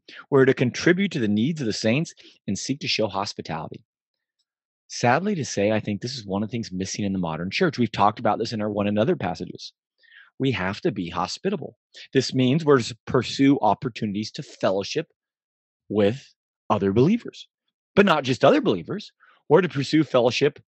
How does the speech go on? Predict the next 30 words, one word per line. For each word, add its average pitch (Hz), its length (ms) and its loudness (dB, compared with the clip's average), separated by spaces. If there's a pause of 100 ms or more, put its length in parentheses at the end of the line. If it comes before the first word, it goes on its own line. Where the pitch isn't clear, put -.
(220)
with 214 140 6
non-believers. 226 840 2 (920)
This 165 160 2
means 220 180 4
Christians 165 400 2
are 143 60 6
to 127 60 4
have 147 160 4
an 160 160 -4
open 139 280 4
life 240 260 0
with 180 100 0
one 139 160 4
another, 98 300 -2
at - 100 -4
least. 240 480 -8 (1000)
We're 220 100 2
to 180 80 4
share 175 360 4
our 180 100 6
lives 175 320 2
with 165 80 -6
one 147 140 4
another 131 220 2
as 214 200 -4
a 214 60 -6
community. 214 600 -4 (1040)
We're 156 140 -4
a 123 40 -10
family. 120 680 -8